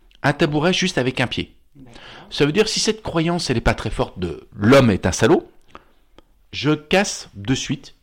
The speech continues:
Speaker 1: il est que sur un axe, donc il se casse rapidement.
Speaker 2: Oui.
Speaker 1: Si c'est au-dessus d'une opinion, donc une croyance, on va dire qu'il est sur quatre pieds.
Speaker 2: Mhm.
Speaker 1: Il va falloir un peu plus de résistance, vo-, avoir un peu plus de dialogue interne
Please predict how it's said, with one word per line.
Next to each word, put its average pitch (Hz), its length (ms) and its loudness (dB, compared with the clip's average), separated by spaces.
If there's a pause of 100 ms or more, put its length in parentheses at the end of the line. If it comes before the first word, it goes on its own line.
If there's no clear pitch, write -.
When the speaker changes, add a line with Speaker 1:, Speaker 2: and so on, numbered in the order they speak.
(120)
Speaker 1:
il 120 160 0
est 131 80 4
que 135 160 -8
sur 117 380 -6
un 156 160 0
axe, - 420 -6 (300)
donc 113 220 -6
il 113 40 -8
se - 80 -10
casse 139 240 -8
rapidement. 110 420 -8 (140)
Speaker 2:
Oui. 127 140 -20 (640)
Speaker 1:
Si - 260 -4
c'est 160 380 0 (540)
au-dessus 139 320 -2
d'une 131 180 0
opinion, 117 480 -2 (800)
donc 107 280 2
une 95 120 0
croyance, 120 640 -2
on 98 100 -6
va 101 100 -2
dire 151 200 -4
qu'il 117 180 -6
est 160 40 -2
sur - 240 -10
quatre 143 160 -4
pieds. - 260 -10 (220)
Speaker 2:
Mhm. 131 80 -20 (720)
Speaker 1:
Il 90 80 -10
va 90 100 -4
falloir 104 480 -4
un 110 60 -4
peu 101 100 -6
plus 147 200 -8
de 127 60 -2
résistance, 92 720 -8
vo-, 95 140 -6 (100)
avoir 104 320 0
un 107 40 -4
peu 95 120 -4
plus 127 140 -10
de 98 100 -2
dialogue 113 380 2
interne 113 320 -2